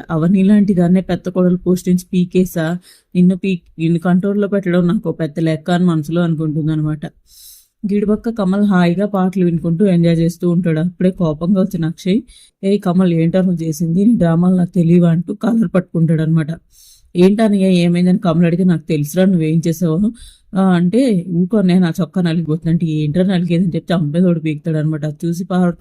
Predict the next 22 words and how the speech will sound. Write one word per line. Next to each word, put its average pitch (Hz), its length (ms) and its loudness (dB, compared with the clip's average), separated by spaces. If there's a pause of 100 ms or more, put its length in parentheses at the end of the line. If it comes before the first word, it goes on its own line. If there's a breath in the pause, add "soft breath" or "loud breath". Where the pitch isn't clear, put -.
(120)
సహా 175 280 -2
అందరూ 165 300 0
షాక్ 175 320 -6
అవుతారు. 156 300 -8 (720 soft breath)
కమల్ 208 340 0
చెంప 185 100 0
మీద 180 260 0
చేయి 165 140 -2
పెట్టుకుని 175 300 -4
అక్షయ్ 165 280 -2
వంక 165 200 -2
ఎమోషనల్గా 170 640 -2
చూస్తాడు. 151 340 -10 (560 soft breath)
సీరియల్ 170 320 0
అయితే 151 220 -2
అయిపోతుంది. 160 600 -2 (140)
ఇంకా 180 140 -4
తర్వాత 202 580 -4 (120)
కమింగ్ 190 260 0
అప్‌లో 180 260 -2
ఏంటి 175 300 0
అంటే, 170 320 -2